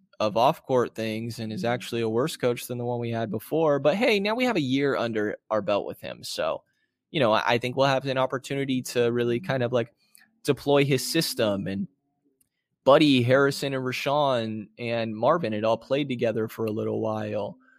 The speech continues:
Um, actually, Marvin hadn't played much in the year prior, I guess. So it was like, "Okay, I guess this is where we can find some optimism," because apparently they really believe in that group. Um,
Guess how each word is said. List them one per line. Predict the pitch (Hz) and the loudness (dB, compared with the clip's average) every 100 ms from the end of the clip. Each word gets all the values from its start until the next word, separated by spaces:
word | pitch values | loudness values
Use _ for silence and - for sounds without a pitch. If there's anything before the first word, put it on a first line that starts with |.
| _ _ | _ _
Um, | - 101 101 | -4 -2 -2
actually, | 101 120 120 | -2 -4 -2
Marvin | 120 113 113 | 0 0 -2
hadn't | 107 104 | -4 -4
played | 107 107 95 _ | -4 -4 -6 _
much | 120 107 - | -6 -6 -6
in | 107 | -10
the | |
year | 110 104 | -8 -2
prior, | 120 117 107 | 2 4 2
I | 107 | -2
guess. | 107 107 | -6 -6
So | - 170 | -2 -2
it | |
was | 170 202 | 0 -4
like, | - | -4
"Okay, | 415 370 302 | -4 -2 2
I | 190 | 2
guess | 180 180 | 2 0
this | 180 175 | 0 -2
is | 165 | 0
where | 160 151 | 2 2
we | 147 | 2
can | 151 135 - | -2 -10 -6
find | 143 139 135 | -2 0 -2
some | 135 | -2
optimism," | 127 131 110 101 101 85 92 | 0 0 -2 -8 -8 -10 -10
because | 95 101 98 | -10 -8 -10
apparently | - 117 120 117 | -8 -4 -2 -2
they | 113 110 | -2 0
really | 113 120 120 | 4 6 6
believe | 120 117 123 117 | 6 4 2 2
in | |
that | 117 120 | 0 0
group. | 123 139 110 _ _ _ _ _ _ _ - | 0 0 0 _ _ _ _ _ _ _ 0
Um, | 120 123 120 117 | 6 6 6 0